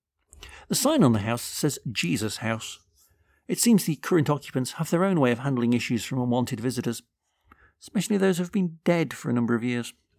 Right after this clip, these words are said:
See, this house was briefly famous for being the scene of a notable paranormal event in the late nineteen seventies, the so-called Enfield poltergeist.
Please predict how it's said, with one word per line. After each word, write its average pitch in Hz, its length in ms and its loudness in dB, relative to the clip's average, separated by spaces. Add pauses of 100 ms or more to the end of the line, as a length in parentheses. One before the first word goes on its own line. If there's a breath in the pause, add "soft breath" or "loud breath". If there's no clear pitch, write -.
(800 soft breath)
See, 262 240 -2 (180)
this - 180 2
house 156 260 2
was 165 100 -4
briefly 185 380 -2
famous 202 420 0 (300)
for - 180 -4
being 165 240 2
the 170 80 -6
scene 175 260 0
of 151 80 -2
a 165 60 0
notable 165 360 -2
paranormal 156 580 2
event 139 340 0
in 113 60 0
the 107 100 4
late 113 140 2
nineteen 120 340 -2
seventies, 117 600 -2
the 143 180 -4
so-called 170 480 -2
Enfield 160 480 -2
poltergeist. 113 640 -4